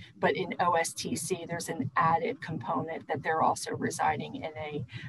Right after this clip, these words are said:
um, underperforming school district. We can share a lot more about that, um, and, and answer any questions, but know that your gift through either program makes a tremendous difference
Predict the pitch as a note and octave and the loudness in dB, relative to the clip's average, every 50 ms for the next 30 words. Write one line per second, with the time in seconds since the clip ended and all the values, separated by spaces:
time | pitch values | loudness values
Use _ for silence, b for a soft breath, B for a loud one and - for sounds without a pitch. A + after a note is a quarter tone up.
0 | B - - E3 D#3+ D#3 - - - F3+ F3 E3 - - - - - - - F3+ | B 0 2 4 4 4 2 2 2 2 2 0 -2 -6 -10 -12 -14 -6 -4 -2
1 | D#3+ A#2 A#2 - - - - - - - - - - - - - - - - - | 0 0 -2 -2 -4 -8 -8 -8 -8 -6 -4 -4 -4 -6 -6 -8 -6 -6 -6 -6
2 | - - B B B B B B - B3 A#3+ A3+ - A#3 A3+ - - A3+ G#3+ G3 | -8 -12 B B B B B B 2 4 6 8 8 8 8 8 8 8 8 8
3 | F#3+ F3+ F3+ F3 F#3 - - E3 E3+ E3 E3 E3 D#3+ D3 D#3+ D#3+ C#3 - - E3+ | 8 8 8 8 8 6 4 2 -2 0 0 0 2 4 4 4 4 4 2 2
4 | D#3 D#3 D#3 - - - - - F#3 F3 F3 E3+ - F3 F3+ - F#3 F#3+ - - | 4 4 4 4 2 -2 -2 0 2 2 2 2 0 -2 -4 -6 -6 -6 -6 -6
5 | - - B2 - F#3 F3 E3+ E3 - - - F3+ F3+ - F#3 F3+ F3 - - E3+ | -6 -6 -2 2 2 2 2 2 0 2 2 2 2 2 0 0 2 2 2 2
6 | E3 F3 - - - - F#3+ E3 E3 - - E3 E3 - - - - - C#3 C3+ | 2 0 -2 -6 -4 0 0 0 2 0 -4 -6 -6 -6 -6 -6 -2 0 0 0
7 | C3+ F#3 F3+ F3+ F3 F3 F3 F3 E3+ F3+ E3 D#3+ D#3 D3 - - B B B B | 2 2 2 2 2 2 0 0 4 4 6 6 4 2 -2 -4 B B B B
8 | B C#3+ B2 F#3 G3+ G3 G3+ G#3 - F#3+ F3 F3 - - - - - - - F3+ | B -8 -2 2 4 4 4 4 4 4 4 4 2 0 -6 -12 -10 -8 -6 -4
9 | F3 E3+ - - F3+ F3+ F3+ F3+ - - - - F3+ F3 E3 D3+ - E3 E3 E3 | -2 2 4 6 6 6 6 4 0 -4 -4 -4 -4 -4 -4 -2 -2 -4 -4 -4
10 | - F3 E3 - - F3+ F3 - - - F3+ E3+ F3 F3 - - - F3 F3+ F3+ | -6 -8 -6 -6 -8 -8 -8 -6 -4 -2 -2 -4 -4 -8 -8 -6 -4 -2 0 0
11 | F3 E3+ - D#3+ - - - - - - - - - - - - - - - - | 0 0 -2 -4 -4 -4 -4 -4 -4 -4 -4 -4 -4 -6 -4 -4 -6 -6 -8 -10
12 | - | -10